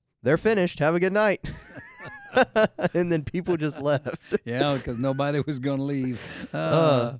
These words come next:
Speaker 1: that was
Speaker 2: uh,
Speaker 1: fun.
Speaker 2: uh, let's go, Debbie. He's, he's done. He's done <laughs> left the stage. He has left the building.
Speaker 1: And I really
Speaker 2: <laughs>
Speaker 1: wanted to do it again this year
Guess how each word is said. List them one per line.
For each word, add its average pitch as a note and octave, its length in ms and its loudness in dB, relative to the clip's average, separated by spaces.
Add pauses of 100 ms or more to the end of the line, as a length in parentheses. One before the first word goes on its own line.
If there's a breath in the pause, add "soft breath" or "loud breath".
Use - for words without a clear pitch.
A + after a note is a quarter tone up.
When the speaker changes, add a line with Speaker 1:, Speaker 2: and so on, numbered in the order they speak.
Speaker 1:
that C#3+ 180 2
was B2+ 180 2
Speaker 2:
uh, B2 40 -6
Speaker 1:
fun. B2+ 320 2 (280 loud breath)
Speaker 2:
uh, B2 120 -8
let's C#3 220 -6
go, D#3+ 200 0
Debbie. B2+ 360 0
He's, C#3 360 -4
he's B2+ 300 0
done. C#3 300 0
He's C#3 160 -2
done C3+ 240 0
<laughs> - 40 -16
left D#3+ 260 -4
the D#3 100 -8
stage. C#3 480 -4 (200 loud breath)
He F3+ 220 6
has B2+ 160 2
left D#3 440 -2
the G#3 120 -2
building. B2+ 540 2
Speaker 1:
And B2 80 0
I B2+ 40 4
really F3+ 300 6
Speaker 2:
<laughs> D#3+ 100 4
Speaker 1:
wanted C#3 220 2
to B2 80 -2
do B2+ 160 2
it B2 60 2
again A2 220 0
this A#2+ 260 -2
year G2+ 260 -2